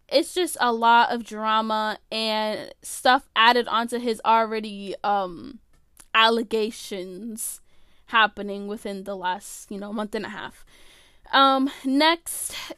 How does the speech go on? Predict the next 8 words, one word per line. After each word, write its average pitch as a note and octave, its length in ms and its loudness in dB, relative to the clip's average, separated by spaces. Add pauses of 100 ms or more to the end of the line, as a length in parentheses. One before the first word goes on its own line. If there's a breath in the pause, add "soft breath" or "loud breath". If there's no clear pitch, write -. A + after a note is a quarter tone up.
Gabby B3+ 420 2
Hanna D#4 640 -2
is A3 460 0
very A3 320 -4
much G#3+ 340 -8
going G3+ 640 -6 (260)
crazy. E4 1080 0 (580 soft breath)
I, D4 720 2